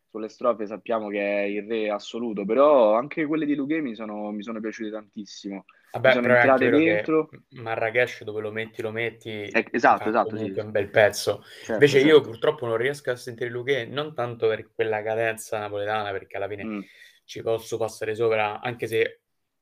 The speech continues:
Speaker 2: eh, più volte ho espresso in passato quanto non mi piaccia sentire musica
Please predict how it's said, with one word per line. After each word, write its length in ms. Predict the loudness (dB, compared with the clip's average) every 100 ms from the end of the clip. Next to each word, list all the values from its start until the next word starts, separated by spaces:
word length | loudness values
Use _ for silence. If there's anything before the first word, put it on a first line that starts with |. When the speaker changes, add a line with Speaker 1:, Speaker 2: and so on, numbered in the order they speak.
| _
Speaker 2:
eh, 340 | -6 -6 -8 -18 -20 -20 _
più 140 | -10 -2
volte 280 | -2 -2 -6
ho 60 |
espresso 440 | -6 -8 -8 -8 -14
in 100 | -12
passato 440 | -12 -8 -8 -6
quanto 640 | -8 -10 -6 -4 -4 -6 -8
non 140 | -12
mi 100 | -8
piaccia 380 | -6 -6 -6 -12
sentire 320 | -12 -14 -14
musica 440 | -14 -12 -10 -10